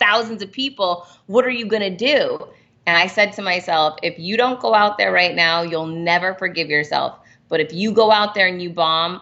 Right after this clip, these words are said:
I'm always gonna be proud of you." And I just closed my eyes and I walked out.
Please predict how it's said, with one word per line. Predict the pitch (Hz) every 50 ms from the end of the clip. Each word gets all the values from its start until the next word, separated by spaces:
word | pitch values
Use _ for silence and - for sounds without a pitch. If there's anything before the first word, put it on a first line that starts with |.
| -
I'm | - 170 165 -
always | - 151 147 151 151 151 -
gonna | 143 143 135
be | 139 139
proud | 139 - 143 131 123 131
of | 139 131
you." | 120 117 131 170 - _ _ _ _ _
And | - 165 170
I | 175
just | 160 165 - -
closed | - - - 180 170 170 170 170 170
my | 180 175 165
eyes | 165 165 165 170 170
and | 170 160
I | 151 147
walked | 147 143 143 135 143 160 - -
out. | 143 139 139 147 143 - -